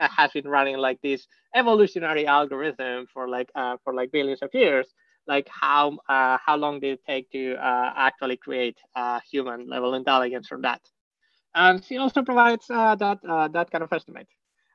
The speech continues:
And those are the biological anchors, right? Uh, for me, actually, the ones that are more interesting are not the biological anchors themselves, but, uh, the anchors are based on, like,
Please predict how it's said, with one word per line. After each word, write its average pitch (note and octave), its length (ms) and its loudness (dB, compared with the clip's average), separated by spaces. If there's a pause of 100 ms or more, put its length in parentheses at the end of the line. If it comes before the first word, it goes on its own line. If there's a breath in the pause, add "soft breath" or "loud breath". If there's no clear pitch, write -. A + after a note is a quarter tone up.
And A#3 100 0
those C#4+ 120 4
are D4+ 40 2
the B3+ 140 2
biological D#3 640 0
anchors, - 560 -20
right? D#3+ 220 -10 (480)
Uh, F#3 320 6 (460)
for A#3 120 0
me, C4 180 -4
actually, G#3+ 360 0
the F3+ 100 -2
ones E3+ 200 -4
that F3 80 -4
are E3 80 -2
more D#3 200 -4
interesting D3 600 -8
are C#3 160 -8
not C3 300 -4
the G#3 40 -6
biological A3 540 -2
anchors A3 240 -6
themselves, G#3+ 640 -4
but, C#3+ 300 -2
uh, C3+ 180 2
the C3+ 100 -2
anchors C#3 300 -2
are C3+ 160 -2
based C3+ 480 -4
on, C3 120 -8
like, B2 280 -6